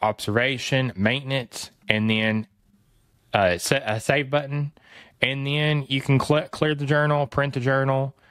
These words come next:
and then you can go into settings right here, uh, general settings, and then generator model specific settings, and then web server security settings, uh, outbound email, and you can actually use a mail pit for this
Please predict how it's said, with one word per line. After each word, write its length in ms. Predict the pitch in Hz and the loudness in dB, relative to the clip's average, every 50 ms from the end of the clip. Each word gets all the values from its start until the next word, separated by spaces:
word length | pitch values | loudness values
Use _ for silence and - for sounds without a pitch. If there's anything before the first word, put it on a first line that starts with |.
| _ _ _ _ _ _ _ _ _ - | _ _ _ _ _ _ _ _ _ -2
and 180 | 120 127 131 139 | -2 0 0 -2
then 240 | 139 143 143 143 | -2 -2 0 -2
you 60 | 139 135 | -2 -2
can 100 | 147 147 | 0 0
go 160 | 151 151 147 | 0 2 2
into 140 | 143 135 117 | 0 -2 -2
settings 420 | - - 160 165 165 165 160 156 | 0 0 0 0 0 -2 -2 0
right 180 | 165 160 143 147 | 0 0 0 0
here, 420 | 156 160 160 160 160 151 143 _ _ _ - | 0 2 2 4 2 2 0 _ _ _ -2
uh, 120 | 113 110 | 0 0
general 320 | 104 123 135 143 139 139 127 | 2 2 2 2 2 0 0
settings, 720 | - 151 139 139 139 139 139 139 135 131 127 - - - _ - _ - - - - - _ _ - | 0 2 2 2 0 0 -2 -2 -2 -4 -6 -8 -12 -16 _ -20 _ -20 -20 -20 -20 -20 _ _ -2
and 180 | 113 117 120 120 | 0 0 2 0
then 180 | 120 117 113 | 0 0 0
generator 600 | 110 123 123 117 113 117 117 117 117 117 117 - - - | 0 0 0 2 2 2 2 0 0 0 -2 -2 -2 0
model 320 | 117 113 110 117 123 117 | 2 2 4 2 0 -2
specific 440 | - - 107 - - 135 127 151 135 | -2 -4 -4 0 0 0 0 -2 -4
settings, 680 | - - 139 135 135 139 135 135 131 131 - - - - - _ _ _ _ _ - | 0 0 0 2 0 0 -2 -2 -4 -4 -6 -8 -10 -12 -14 _ _ _ _ _ -2
and 240 | 123 127 127 127 127 | 0 0 0 0 0
then 380 | 127 127 127 127 127 127 123 - - | 0 0 0 0 0 0 -2 -4 -4
web 260 | 110 113 123 135 127 | 0 0 0 0 0
server 280 | - - 127 120 107 104 | 0 0 0 0 0 -4
security 400 | - - - 151 151 151 147 147 | -8 -2 -2 0 0 2 0 0
settings, 680 | - - 147 143 143 147 143 143 143 143 - - - _ - - - - - - - - - - - - | 0 2 0 2 2 0 0 0 0 -2 -2 -6 -12 _ -20 -20 -20 -20 -20 -20 -20 -20 -20 -18 -2 0
uh, 200 | 120 113 113 117 123 | 0 0 0 -2 -2
outbound 440 | 117 127 127 123 127 123 123 120 117 | -2 -2 0 2 2 2 2 2 0
email, 400 | 123 131 139 139 139 143 139 - | 0 0 0 0 0 0 -2 -2
and 160 | 113 117 127 | 0 0 0
you 80 | 131 127 | 0 2
can 180 | - 135 127 | 2 2 2
actually 540 | 117 113 123 131 143 - - - 151 139 127 | 2 2 0 0 -2 -4 -6 -2 -2 0 0
use 460 | 120 123 127 127 135 135 131 120 - - | 0 0 0 2 2 0 0 -2 -2 -2
a 260 | 113 110 110 110 104 | 0 2 2 0 2
mail 240 | 104 113 117 127 120 | 2 2 2 0 -2
pit 440 | - 139 139 143 139 - - - _ - - | -2 0 -2 0 -2 -4 -8 -16 _ -18 -16
for 180 | - - 143 | -2 -2 0
this 480 | 135 135 143 147 147 147 139 - - - | 2 4 2 4 4 2 0 -2 -6 -6